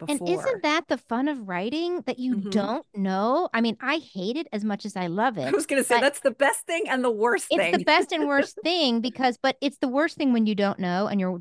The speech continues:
Speaker 1: flying blind and you're writing blind and you're like, "Oh my God, it's due," and holy shit. But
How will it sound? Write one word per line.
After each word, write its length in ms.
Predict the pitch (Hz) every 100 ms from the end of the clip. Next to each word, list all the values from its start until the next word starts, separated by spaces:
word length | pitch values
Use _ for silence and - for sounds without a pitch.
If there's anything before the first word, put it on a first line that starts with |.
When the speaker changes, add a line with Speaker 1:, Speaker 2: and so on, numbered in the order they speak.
| -
Speaker 1:
flying 360 | - 185 180
blind 320 | 175 170 170 185
and 80 |
you're 120 | 180 165
writing 280 | 165 170
blind 460 | 170 160 151 196 220
and 120 | 185
you're 100 | 185
like, 160 | 180 165
"Oh 60 |
my 120 | 175 175
God, 160 | 165
it's 160 | 165 -
due," 260 | 160 160 180
and 100 | 156
holy 260 | 170 175
shit. 280 | 160 185 214 _ _ _ _
But 400 | 220 - - -